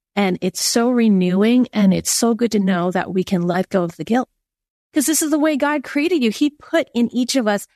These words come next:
this mechanism to activate the rest and refresh response. But it means we have to dare to believe that you're worth it. You have to dare that, to believe, are you worthy? Are you worth the rest? Are you worth the joy?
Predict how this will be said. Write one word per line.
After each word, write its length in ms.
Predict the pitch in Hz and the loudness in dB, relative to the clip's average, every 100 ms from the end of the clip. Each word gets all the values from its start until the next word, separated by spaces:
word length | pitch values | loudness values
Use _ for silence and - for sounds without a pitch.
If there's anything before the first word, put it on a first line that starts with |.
| _ | _
this 180 | 208 - | -6 0
mechanism 840 | 214 220 254 - 220 175 170 156 | 4 4 4 2 0 0 -2 -6
to 120 | - - | -6 -6
activate 600 | 185 214 - 202 185 175 | -4 -4 -2 -2 -2 -2
the 100 | 185 | -2
rest 420 | 180 202 208 - | -2 -2 -2 -6
and 200 | 175 175 - _ _ _ | -4 -4 -6 _ _ _
refresh 580 | 185 180 - 214 220 - | -2 -2 -2 -4 -4 -4
response. 720 | 175 165 - - - - - - _ _ _ - | -4 -6 -6 -8 -8 -10 -16 -18 _ _ _ -2
But 120 | 226 | 0
it 120 | 214 | 2
means 220 | 220 220 | 2 2
we 80 | 214 | 2
have 120 | 208 | 0
to 100 | 202 | -2
dare 280 | 175 185 190 | -2 0 0
to 120 | 202 | 0
believe 540 | 185 175 170 165 185 - _ _ _ _ | -4 -4 0 0 0 -2 _ _ _ _
that 160 | 170 175 | -6 -2
you're 140 | 170 | -4
worth 380 | 160 165 160 - | -2 -2 -4 -4
it. 220 | 151 202 _ _ _ _ _ | -6 -6 _ _ _ _ _
You 100 | 208 | -2
have 100 | 214 | 0
to 100 | 196 | -2
dare 340 | 160 196 202 | 0 0 2
that, 260 | 202 175 - _ _ _ - | -2 -4 -10 _ _ _ -8
to 100 | 180 | -2
believe, 460 | 180 185 185 185 - _ _ | 0 2 2 0 -2 _ _
are 80 | 185 | -2
you 180 | 185 185 | 2 2
worthy? 640 | 165 170 175 196 196 202 _ _ _ _ _ | 2 0 0 0 0 0 _ _ _ _ _
Are 60 | 233 | 2
you 180 | 302 | 4
worth 280 | 262 170 175 | 2 0 -2
the 100 | 175 | -2
rest? 500 | 170 180 202 - - _ _ _ | -2 -2 -4 -8 -16 _ _ _
Are 60 | 220 | 2
you 140 | 254 | 2
worth 280 | 190 185 - | 2 -2 -2
the 100 | 233 | -4
joy? 300 | - 208 214 | 0 0 -2